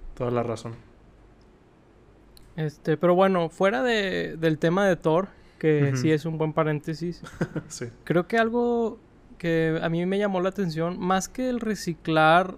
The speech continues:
Speaker 2: las animaciones, creo que eso es medio irrelevante, la verdad.
Speaker 1: Claro.
Speaker 2: Eh, creo que el, lo que a mí sí me hace un poco de ruido es que sea tan mecánicamente parecido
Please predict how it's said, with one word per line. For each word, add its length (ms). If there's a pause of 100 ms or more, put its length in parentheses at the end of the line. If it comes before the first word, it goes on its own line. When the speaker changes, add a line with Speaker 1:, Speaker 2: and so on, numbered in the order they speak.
Speaker 2:
las 240
animaciones, 640
creo 180
que 120
eso 300
es 260
medio 520 (140)
irrelevante, 920 (120)
la 240
verdad. 500 (220)
Speaker 1:
Claro. 280 (320)
Speaker 2:
Eh, 500
creo 160
que 100
el, 180 (120)
lo 120
que 100
a 40
mí 160
sí 500
me 120
hace 160
un 60
poco 280
de 80
ruido 420 (540)
es 260
que 160
sea 300
tan 220
mecánicamente 880
parecido 560